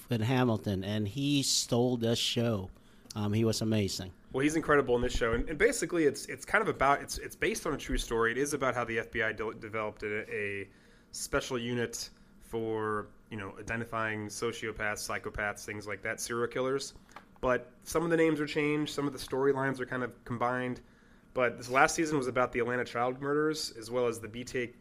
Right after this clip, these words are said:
Speaker 2: B T K killer. It also, uh, involved, uh, Son of Sam and Charles Manson, just to name a few. And, and a lot of these are, like, really accurate depictions of the criminals after they've been captured or being captured.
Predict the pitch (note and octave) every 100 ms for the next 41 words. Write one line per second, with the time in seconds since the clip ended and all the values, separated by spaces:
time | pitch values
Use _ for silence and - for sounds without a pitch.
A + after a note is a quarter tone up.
0 | - A#2+ C#3 C#3+ - D#3 C#3 - B2 C3+
1 | - D#3 E3+ F#3 - - - - - B2+
2 | - C#3 B2 A#2 A2+ A#2 A2+ A#2 A2+ A2
3 | A#2 - B2+ B2+ - C3+ C#3+ D3+ D#3 C3
4 | A#2+ A#2 A#2 C3+ C3+ A#2+ C3 D#3 G#2 G#2
5 | A#2 A2 G#2+ B2 G2+ A2+ C3 D3 D3 C#3
6 | E3+ D#3 D3 C3 A#2 A2 G2+ B2+ C3+ B2
7 | A#2 A#2+ A#2+ A2 A2 A#2+ - A2+ A2+ G#2+
8 | - - A#2 G#2 F#2+ G#2+ G#2 A2 G#2 G2
9 | G2 - - - - A2 - A2+ A2+ G#2
10 | A#2 A2+ G#2+ F#2+ - G2